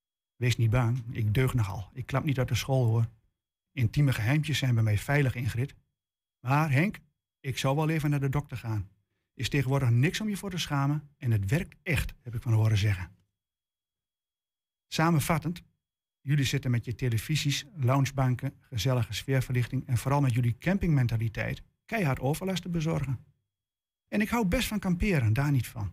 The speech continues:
Maar de camping kies ik dan wel graag zelf uit. Liefst ergens in het zuiden van La Douce France. Daar is het na tien uur altijd stil.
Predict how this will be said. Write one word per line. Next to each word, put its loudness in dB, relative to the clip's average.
Maar 0
de 2
camping -2
kies 0
ik -2
dan -2
wel 2
graag 0
zelf 0
uit. -6
Liefst 0
ergens 0
in 2
het 0
zuiden 2
van 0
La 2
Douce 2
France. 0
Daar 0
is 0
het -2
na 0
tien 2
uur 2
altijd -2
stil. -4